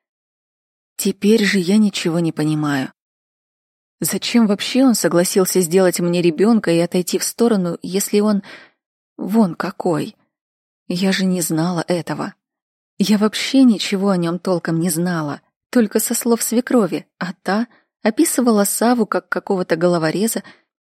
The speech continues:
который постоянно кочует в поисках полулегальных заработков да развесёлой жизни и меньше всего стремится к постоянству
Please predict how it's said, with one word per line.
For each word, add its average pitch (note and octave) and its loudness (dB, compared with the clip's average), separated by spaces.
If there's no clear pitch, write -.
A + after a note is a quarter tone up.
который C4 2
постоянно C4 2
кочует A3 0
в - -20
поисках A#3 2
полулегальных G3+ 2
заработков E3+ 0
да E3+ 2
развесёлой G#3 2
жизни E3 -2
и G3+ -2
меньше C#4 4
всего F#3+ -2
стремится E3+ -4
к - -10
постоянству D#3+ -4